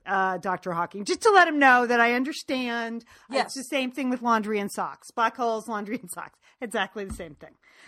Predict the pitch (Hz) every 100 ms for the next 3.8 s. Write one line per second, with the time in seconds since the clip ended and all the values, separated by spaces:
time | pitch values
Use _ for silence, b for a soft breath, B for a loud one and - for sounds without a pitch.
0 | B - 339 285 208 175 160 - 254 233
1 | 277 262 294 320 262 311 302 277 277 233
2 | 262 240 220 214 214 208 220 185 208 196
3 | 185 202 180 175 165 156 147